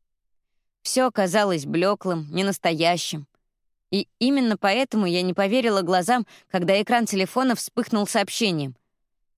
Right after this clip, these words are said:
«Прости, что отвечаю только сейчас. Вчера оставил телефон в отряде. Малышня с утра навестила, занесли рюкзак с вещами.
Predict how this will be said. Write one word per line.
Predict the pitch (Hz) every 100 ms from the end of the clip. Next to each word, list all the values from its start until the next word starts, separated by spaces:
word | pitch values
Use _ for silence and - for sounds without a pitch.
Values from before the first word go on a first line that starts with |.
| _ _
«Прости, | 190 180 254
что | 262 202
отвечаю | 175 170 - 165 156
только | 151 147
сейчас. | 165 165 - 143 - _ _ _ _ _
Вчера | 233 240 247
оставил | - 240 214 185
телефон | 202 185 - 165
в |
отряде. | 165 185 156 175 - _ _ _ -
Малышня | 202 208 240 240
с | -
утра | 165 180
навестила, | 185 151 - 214 240 202 156
занесли | 156 160 190 185 214 220
рюкзак | 208 165 160
с | -
вещами. | 170 - 147 143